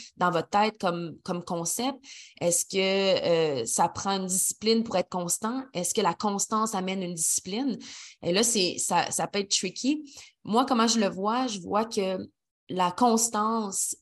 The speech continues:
euh, c'est la persévérance à garder un, un certain cadre. Fait que ça viendrait après la discipline.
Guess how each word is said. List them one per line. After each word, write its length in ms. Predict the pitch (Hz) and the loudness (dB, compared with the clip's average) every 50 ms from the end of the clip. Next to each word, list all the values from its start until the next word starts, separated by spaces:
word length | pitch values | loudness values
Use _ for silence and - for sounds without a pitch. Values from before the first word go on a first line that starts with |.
| _ _ - | _ _ -10
euh, 400 | 175 175 170 170 170 165 160 - - - - | -6 -4 -2 -2 -2 -2 -4 -6 -10 -10 -8
c'est 260 | - - - 208 202 | -8 -6 -2 -2 0
la 160 | 196 180 175 | 2 2 2
persévérance 1160 | 175 - 208 214 - - 233 196 208 190 190 190 190 196 208 214 220 220 214 - - - - - _ _ _ _ _ _ _ _ _ _ _ _ _ _ _ _ _ _ _ _ - | 2 2 0 0 0 0 2 2 4 2 4 4 2 0 0 0 -2 -4 -4 -6 -6 -8 -12 -18 _ _ _ _ _ _ _ _ _ _ _ _ _ _ _ _ _ _ _ _ 0
à 140 | 170 175 175 | 0 0 2
garder 800 | 175 196 190 185 185 202 185 175 202 208 214 214 220 220 - - - | 2 2 2 2 2 0 -2 0 0 2 2 2 0 0 -2 -4 -4
un, 360 | 180 180 175 170 170 170 165 - | -4 -2 -2 -2 -2 -2 -4 -4
un 120 | 180 175 | -4 -4
certain 400 | 175 - 196 190 - 208 185 170 | -2 -2 -2 -2 -2 -2 -2 -2
cadre. 480 | 170 - 175 156 - - - - - - _ - | -2 0 -2 -2 -2 -4 -6 -8 -12 -14 _ -4
Fait 140 | 180 175 | -2 -2
que 80 | - - - - | -2 -6 -10 -8
ça 200 | - - 180 175 | -2 0 2 2
viendrait 720 | 175 185 180 180 175 180 180 196 202 208 214 208 - - _ _ _ _ _ _ _ _ _ _ _ _ _ _ _ _ _ _ _ _ _ _ _ _ _ _ _ _ _ _ _ _ _ _ _ _ _ - | 2 2 0 0 0 2 2 2 2 2 2 0 -4 -8 _ _ _ _ _ _ _ _ _ _ _ _ _ _ _ _ _ _ _ _ _ _ _ _ _ _ _ _ _ _ _ _ _ _ _ _ _ 4
après 600 | 202 202 202 214 - 208 214 220 220 214 - - | 4 4 4 0 2 4 4 4 4 2 -2 0
la 160 | - 185 180 170 | 0 2 2 2
discipline. 680 | 175 - - - - - 170 180 202 233 240 190 - | 2 2 2 2 0 -2 -6 -8 -6 -6 -6 -6 -8